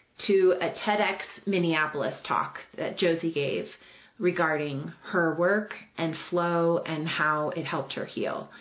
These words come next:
It's a great way to spend an hour. It's a big part of how I got introduced to Josie and what she's doing. So if you're so inclined and you're drawn to today's conversation that we had,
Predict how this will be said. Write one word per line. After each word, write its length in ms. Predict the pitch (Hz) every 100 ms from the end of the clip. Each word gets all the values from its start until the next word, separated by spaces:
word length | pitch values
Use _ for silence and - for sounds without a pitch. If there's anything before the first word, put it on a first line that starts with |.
| - - - - -
It's 140 | 180
a 40 |
great 280 | 180 196 190
way 120 | 180 180
to 160 | 180
spend 260 | - 180 175
an 80 | 165
hour. 520 | 160 170 175 180 175
It's 160 | 180 -
a 40 |
big 360 | - - 170 -
part 220 | 175 165
of 80 | 165
how 200 | - 160
I 140 | 160 165
got 260 | 156 -
introduced 760 | 170 165 170 160 147 - - -
to 100 | -
Josie 400 | 170 160 160 160
and 120 | 160
what 120 | -
she's 260 | - 165 165
doing. 340 | 156 156 151 - -
So 320 | 151 156 156 - - - - - - _ _ _ _ _ _ _ -
if 180 | 202 190
you're 120 | 185 -
so 160 | 202
inclined 680 | 185 175 - 170 170 180 202
and 680 | 208 165 165 160 156 156 143
you're 220 | 175 175
drawn 280 | 165 156 160
to 100 | 175
today's 380 | 160 160 160 160
conversation 840 | - 160 143 - 170 160 - 160
that 220 | 151 -
we 180 | 190 226
had, 420 | 214 214 202 -